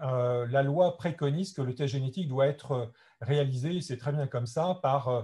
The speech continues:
par un, un, un, un médecin qui a la compétence pour prescrire et après pour expliquer les résultats. Et le médecin généraliste, bien souvent, est, euh, est en peine de, d'avoir toutes les compétences. Il a déjà beaucoup de compétences, le médecin généraliste,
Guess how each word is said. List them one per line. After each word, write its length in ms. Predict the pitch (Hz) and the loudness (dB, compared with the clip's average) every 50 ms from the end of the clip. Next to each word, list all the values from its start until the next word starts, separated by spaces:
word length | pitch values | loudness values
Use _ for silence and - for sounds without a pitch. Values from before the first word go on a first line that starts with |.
| - _ _ _ _ _ - 139 131 - 139 - | -4 _ _ _ _ _ -8 -8 -8 -8 -6 -2
par 200 | - 131 110 131 | 0 0 0 0
un, 80 | 123 | -2
un, 640 | 117 120 123 123 123 120 120 123 123 117 127 139 123 | -2 -2 -4 -4 -4 -4 -6 -6 -8 -8 -8 -8 -8
un, 160 | 120 120 - | -8 -8 -6
un 100 | - 127 | -4 -4
médecin 360 | 135 135 131 - - 165 170 165 | -2 -2 -4 -4 -4 -4 -4 -6
qui 240 | 170 - 127 127 | -6 -8 -4 -2
a 340 | 131 139 151 160 165 151 - | 0 2 2 0 0 -2 -4
la 180 | 123 123 - 113 | -6 -6 -6 -8
compétence 880 | 117 - - 226 - 180 143 - - 127 120 135 156 - - - _ _ | -10 -8 -8 -6 -4 -4 -4 -4 -4 -4 -4 -4 -6 -8 -12 -20 _ _
pour 160 | - 135 - | -14 -14 -14
prescrire 680 | - - - 151 - - - - 147 143 180 196 190 - | -10 -6 -6 -6 -6 -8 -10 -6 -6 -4 -4 -4 -6 -6
et 120 | - 139 135 | -4 -2 0
après 420 | 135 123 - - - 175 185 180 - | 0 -2 -2 -2 0 0 0 -2 -4
pour 320 | - - 165 170 180 - - _ - - - _ _ _ | -8 -6 -4 -4 -4 -6 -8 _ -20 -20 -20 _ _ _
expliquer 580 | - 190 185 - - - 180 175 - - 208 208 | -4 -4 -4 -4 -6 -6 -6 -6 -6 -4 -6 -4
les 60 | 190 | -2
résultats. 560 | 156 156 156 143 143 131 113 - 117 101 - _ _ _ _ _ _ - | 0 0 0 0 -2 -4 -4 -6 -8 -10 -10 _ _ _ _ _ _ -8
Et 60 | 120 | -6
le 60 | 120 | -2
médecin 300 | 131 143 139 - 160 143 | -2 -2 -2 0 0 0
généraliste, 460 | 135 127 135 127 123 131 156 160 139 | 2 2 0 0 2 0 0 0 -2
bien 180 | 117 120 147 160 | -2 0 0 0
souvent, 600 | 156 - - 165 147 135 147 156 170 185 185 185 - _ _ _ _ - | -2 -2 -4 -4 -2 0 2 2 2 2 0 -4 -10 _ _ _ _ -8
est, 300 | 135 127 131 131 - - | -4 -4 -4 -4 -4 -4
euh, 260 | 135 123 120 120 123 135 | -4 -2 -2 -2 -4 -4
est 180 | 131 131 - | -4 -4 -2
en 100 | 135 127 | -2 -4
peine 400 | 117 - 156 160 175 165 147 135 123 117 117 127 | -2 0 0 0 0 0 0 0 -2 -2 -4 -6
de, 260 | 113 107 120 120 120 | -6 -6 -4 -4 -4
d'avoir 400 | 113 127 123 110 123 147 - - | -2 -2 0 2 2 0 0 -2
toutes 260 | - 214 202 - - - | -6 -8 -8 -8 -6 -4
les 140 | 147 135 | -4 -2
compétences. 560 | - 139 120 127 123 117 135 139 180 180 - 127 | -2 -2 -2 -2 -2 -2 0 -2 -2 -2 -4 -6
Il 80 | 113 | -6
a 60 | 113 | -4
déjà 240 | 110 117 120 120 120 | -4 -4 -4 -4 -2
beaucoup 260 | 107 120 165 - - | -4 -4 -6 -6 -8
de 60 | 160 - | -8 -6
compétences, 540 | - 131 - 127 117 120 151 160 156 - | -6 -8 -6 -6 -4 -4 -4 -4 -6 -8
le 60 | - 117 | -10 -10
médecin 240 | 117 113 - 127 | -8 -8 -6 -6
généraliste, 720 | 113 117 120 113 110 107 113 120 143 180 185 - - _ | -6 -4 -4 -4 -4 -4 -6 -6 -6 -8 -10 -12 -18 _